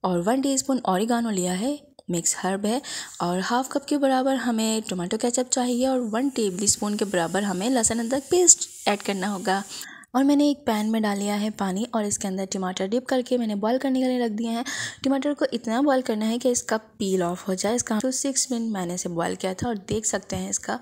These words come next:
कितनी आसानी के साथ इसका छिलका बाहर निकल गया है। ये देख लीजिए,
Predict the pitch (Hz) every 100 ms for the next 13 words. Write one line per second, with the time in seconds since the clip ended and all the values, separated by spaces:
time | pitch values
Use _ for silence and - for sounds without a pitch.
0 | - - - - - - 196 - 220 226
1 | 202 - 180 185 220 220 196 185 - -
2 | 190 - 180 - 269 - - 190 190 180
3 | 180 170 170 143 151 147 170 175 - -
4 | 180 147 139 165 180